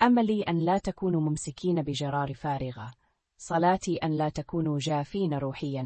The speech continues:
أو فارغين، لكن أن تكون جراركم مليئة بالإيمان، ممتلئة إلى الأعلى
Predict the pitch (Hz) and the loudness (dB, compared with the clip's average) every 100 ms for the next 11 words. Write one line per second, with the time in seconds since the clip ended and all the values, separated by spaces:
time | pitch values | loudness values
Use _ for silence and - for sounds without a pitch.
0 | 147 139 - 139 139 131 139 131 131 _ | -4 -6 -2 -2 -2 -4 -4 -6 -10 _
1 | 214 226 240 202 196 196 226 214 170 170 | -2 0 0 0 -2 -2 0 2 2 4
2 | 180 180 - 156 156 160 202 170 156 143 | 4 2 0 0 0 0 -2 -2 -2 -4
3 | 139 143 139 147 135 131 _ _ _ 156 | -4 -4 -2 -2 -4 -8 _ _ _ -2
4 | 151 - 196 202 190 185 170 170 156 - | -2 0 0 0 -2 -4 -2 -2 -2 -2
5 | 151 143 135 | -4 -4 -8